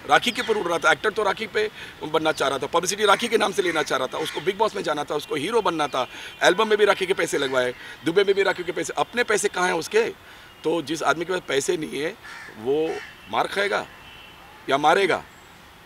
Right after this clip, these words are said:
ये भी तो आप समझ लीजिए ना। आदिल ने उसको इतना torture किया, इतना मारा है, लेकिन जिस दिन से माँ गई है, उसी दिन माँ के आशीर्वाद से, माँ के प्यार से, माँ की छाया जो उसके सर पर है,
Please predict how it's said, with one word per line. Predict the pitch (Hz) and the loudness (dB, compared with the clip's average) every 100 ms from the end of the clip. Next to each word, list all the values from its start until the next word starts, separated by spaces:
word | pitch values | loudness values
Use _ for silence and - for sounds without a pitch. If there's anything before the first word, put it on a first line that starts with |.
| - 113 | -14 -8
ये | |
भी | 147 | -4
तो | 185 | -2
आप | 170 | -2
समझ | 156 135 123 | -2 -4 -6
लीजिए | 117 151 | -4 -6
ना। | 190 - - - - - | -6 -14 -20 -20 -20 -4
आदिल | 107 131 160 | -4 -2 -4
ने | 165 | -4
उसको | 156 175 | -6 -8
इतना | 156 151 165 | -8 -4 -4
torture | 160 139 175 | -4 -6 -6
किया, | 139 151 | -4 -6
इतना | 156 151 | -4 -6
मारा | 135 127 147 | -4 -2 -2
है, | 147 113 - - - - - | -2 -6 -12 -20 -20 -20 -4
लेकिन | 127 165 147 131 - 110 | -4 -2 -4 -6 -12 -10
जिस | 180 151 | -10 -8
दिन | 175 185 | -8 -6
से | 180 | -6
माँ | 226 156 | -2 -2
गई | 143 131 113 | -2 -4 -6
है, | 101 - - | -6 -12 -16
उसी | - 156 | -8 -8
दिन | 117 143 185 127 90 - - 110 | -4 -4 -2 -4 -10 -20 -16 -6
माँ | 127 139 | -4 -4
के | 139 | -2
आशीर्वाद | 131 117 147 147 156 | -2 -4 0 2 2
से, | - 185 190 - - - - | 2 -2 -2 -8 -20 -16 -4
माँ | 120 135 | 0 0
के | 143 | 0
प्यार | - 135 147 | -4 -2 -2
से, | - 160 165 - - - | -2 -4 -4 -10 -20 -10
माँ | 117 143 160 160 - - 170 | -2 4 4 2 -4 -12 -12
की | - | -8
छाया | - 127 165 185 117 - - - - - | -2 4 6 6 2 -6 -16 -20 -16 -6
जो | 135 | -4
उसके | - 147 | -4 -4
सर | 135 - | -2 -2
पर | 165 139 | 0 0
है, | 110 - - | 0 -6 -16